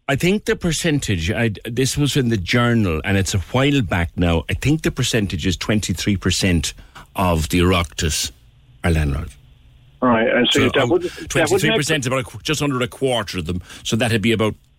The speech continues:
Speaker 1: forty to fifty, I suppose.
Speaker 2: That would, see, that would make perfect sense then, why, why they want to lift the ban, because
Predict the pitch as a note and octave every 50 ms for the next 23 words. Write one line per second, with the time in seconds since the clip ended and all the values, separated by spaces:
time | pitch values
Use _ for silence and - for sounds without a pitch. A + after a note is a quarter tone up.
0 | _ - - - - - B2+ A2+ A2 G#2 - - G2 - F#2 - - - F2+ -
1 | - - - - - - - - - - - - - - - - - - - -
2 | - - _ - - - - - - - - - - - - D#3+ D3+ - D3 C#3+
3 | F3+ F3 F#3 F#3+ F#3 F3 - F#3 F3 - - F3+ - - F#3+ F#3 E3+ - - D#3+
4 | D3+ C#3 C#3 B2 - _ _ - - - E3+ E3 E3 D#3+ - - - - - D#3+
5 | E3 F3 F3 D#3+ D#3+ D#3+ E3 D#3+ D#3 D3+ D3 - E3 G3+ G#3 - - G3+ D#3+ D#3
6 | C#3 C3 C3 C3 C3 C#3 - D#3 D3+ D#3+ D3